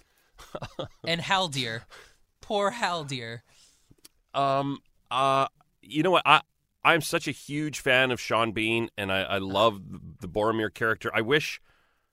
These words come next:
Speaker 1: I, I wish they would have taken some creative license and thrown, put him into Two Towers just so we could get more of him. But, of course, uh, they couldn't. Uh, well, of course, they could have.
Speaker 2: Yeah,
Speaker 1: That would
Speaker 2: it's
Speaker 1: have been
Speaker 2: like, it's,
Speaker 1: wrong.
Speaker 2: it's not like they didn't take creative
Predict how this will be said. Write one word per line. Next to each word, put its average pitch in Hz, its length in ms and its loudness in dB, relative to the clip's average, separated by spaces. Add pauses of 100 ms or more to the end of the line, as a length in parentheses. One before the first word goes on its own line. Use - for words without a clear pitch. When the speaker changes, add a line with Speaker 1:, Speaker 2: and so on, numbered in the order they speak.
(600)
Speaker 1:
I, 104 160 -4
I 117 80 -2
wish 135 180 -2
they 139 120 0
would 127 120 0
have 107 180 -4
taken 101 260 -6
some 101 140 -8
creative 107 380 -2
license 113 420 0
and 90 120 -8 (240)
thrown, 107 340 -2
put 113 140 -4
him 101 100 -4 (300)
into 87 600 -4 (140)
Two 113 160 -10
Towers 101 480 2
just - 180 -8
so 104 100 -6
we 87 100 -6
could 80 80 -14
get 85 120 -2
more 90 300 0
of 85 100 -4
him. 98 340 -4
But, 92 220 -4 (200)
of - 120 -20
course, - 340 -8
uh, 104 60 -6 (180)
they 90 120 -14
couldn't. 104 420 -8 (760)
Uh, 90 160 -8
well, 110 80 -2
of - 80 -8
course, - 200 4
they 120 140 0
could 156 220 6
have. 78 280 -2 (200)
Speaker 2:
Yeah, 196 160 -2
Speaker 1:
That - 60 2
would - 80 0
Speaker 2:
it's 90 80 0
Speaker 1:
have - 80 4
been 180 60 2
Speaker 2:
like, 107 80 6
it's, 92 80 6
Speaker 1:
wrong. 78 160 0
Speaker 2:
it's - 140 -6
not 202 160 2
like 196 140 0
they 151 120 0
didn't 139 340 -2
take 143 200 -4
creative 127 480 -6